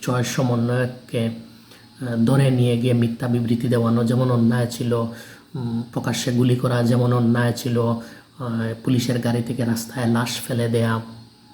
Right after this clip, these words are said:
যেমন অন্যায় ছিল, আহ, বিভিন্নভাবে মত প্রকাশের স্বাধীনতাকে বিভিন্নভাবে বাধাগ্রস্ত করা,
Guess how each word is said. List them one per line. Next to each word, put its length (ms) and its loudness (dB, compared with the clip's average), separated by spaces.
যেমন 380 4
অন্যায় 400 0
ছিল, 320 -2
আহ, 120 -4
বিভিন্নভাবে 2500 -2
মত 320 2
প্রকাশের 400 -2
স্বাধীনতাকে 920 -2
বিভিন্নভাবে 560 2
বাধাগ্রস্ত 680 -4
করা, 240 -6